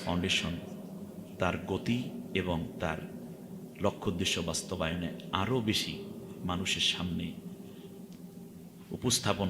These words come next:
করুক, আরও বেশি করে মানুষে যেন নিতে পারে সেই রকম উদ্যোগ কর্মসূচি গ্রহণ করুক। আমরা আপনাদের পাশে আছি ইনশাআল্লাহ। নিঃসন্দেহে আল্লাহর দয়া আসবে। আল্লাহর বাছাই করা বান্দা ব্যতীত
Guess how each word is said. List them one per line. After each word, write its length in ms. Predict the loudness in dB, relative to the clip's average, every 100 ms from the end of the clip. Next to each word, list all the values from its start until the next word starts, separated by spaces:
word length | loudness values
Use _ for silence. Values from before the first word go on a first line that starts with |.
| 2
করুক, 300 | 0 0 -2 -6 -8 -8 -10 -10 -10 -10 -12 -2 4
আরও 160 | 6 6 6
বেশি 220 | 6 4 0
করে 180 | -4 -6 -8 -10 -8 0 2
মানুষে 280 | 4 4 4
যেন 120 | 4 6
নিতে 260 | 4 4 2
পারে 180 | 2 0 -4 -6 -8 -4 2
সেই 160 | 4 4
রকম 180 | 4 2 0
উদ্যোগ 340 | 0 0 0 2
কর্মসূচি 440 | 2 4 0 0 -2 -2
গ্রহণ 220 | -4 -4 -2
করুক। 260 | -2 -4 -8 -10 -10 -10 -10 0
আমরা 200 | 2 4 2
আপনাদের 280 | 2 0 2
পাশে 200 | 2 2 0
আছি 180 | -4 -8 -10 -12 -12 -12 -14 -14 -14 -14 -14 -16 -16 -16 -4 0
ইনশাআল্লাহ। 540 | 2 4 2 2 -4 -8 -14 -14 -4 2
নিঃসন্দেহে 460 | 4 6 6 6
আল্লাহর 240 | 6 4 6
দয়া 220 | 6 6 6
আসবে। 260 | 2 0 -2 -2 -8 -10 -10 -12 -12 -6 2
আল্লাহর 240 | 4 4 6
বাছাই 280 | 4 6 4 6
করা 160 | 6
বান্দা 300 | 8 6 6
ব্যতীত 340 | 4 2 0